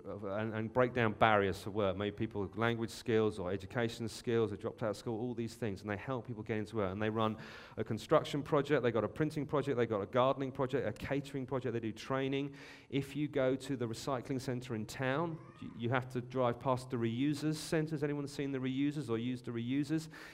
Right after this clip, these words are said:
in town? That's run by the Jericho Foundation, okay? And they help people get into work. So what we wanna do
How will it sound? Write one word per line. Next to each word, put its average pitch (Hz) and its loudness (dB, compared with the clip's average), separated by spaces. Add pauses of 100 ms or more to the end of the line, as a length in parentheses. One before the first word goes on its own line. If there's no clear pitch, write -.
in 123 0
town? 123 2
That's - 0
run 123 2
by 113 0
the 110 -6
Jericho 110 -2
Foundation, 95 -4 (500)
okay? 107 2
And 101 0
they 101 0
help 123 -2
people 120 -2
get 117 0
into 113 -2
work. 107 2
So - -4
what 123 -2
we 131 -2
wanna 127 0
do 120 2